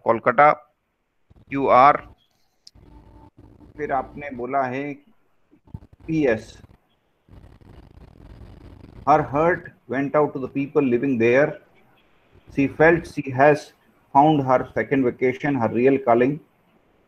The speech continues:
और लास्ट सेंटेंस, "Two years later, she left the Loreto convent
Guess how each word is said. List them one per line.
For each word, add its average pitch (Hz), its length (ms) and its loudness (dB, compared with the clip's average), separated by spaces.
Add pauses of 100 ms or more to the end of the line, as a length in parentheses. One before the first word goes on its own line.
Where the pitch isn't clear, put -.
(240)
और 120 120 0
लास्ट 139 280 4
सेंटेंस, 127 560 -4 (440)
"Two 151 140 2
years 139 180 4 (160)
later, 117 360 2 (300)
she 127 200 -2
left - 320 -2 (240)
the 110 140 2
Loreto 120 420 2 (120)
convent 117 340 0